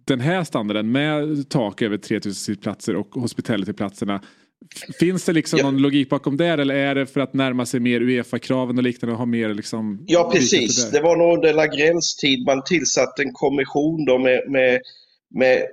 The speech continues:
Speaker 2: fotbollen och med kommun, alltså S K L då tidigare hade någon sorts arbetsgrupp, och så ja, man stannade väl vid uefa, jag tror det är klass tre då, eh,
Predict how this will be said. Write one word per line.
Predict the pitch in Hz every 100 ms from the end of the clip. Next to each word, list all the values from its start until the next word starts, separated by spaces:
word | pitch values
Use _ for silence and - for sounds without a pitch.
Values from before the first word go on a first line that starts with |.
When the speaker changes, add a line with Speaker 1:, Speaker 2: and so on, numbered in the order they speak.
| - - - - -
Speaker 2:
fotbollen | 175 - - 135 131 143 147
och | - 135 - - 135
med | 127
kommun, | 170 143 131 110
alltså | - 127 -
S | 143 - - 160
K | 85
L | 139 160 135
då | 113 -
tidigare | 127 110 113
hade | 139 113
någon | 135 131
sorts | 143 139
arbetsgrupp, | 135 123 110 - 131 131 -
och | 113
så | 135 127 - - - - _ -
ja, | 135 - - - 131
man | 175
stannade | 220 208 170 160
väl | 185 185
vid | 185 185
uefa, | 180 - 170 151
jag | 156 156
tror | 190
det | 147
är | 135
klass | 151 135 -
tre | - 131 147
då, | 123 98 90
eh, | 55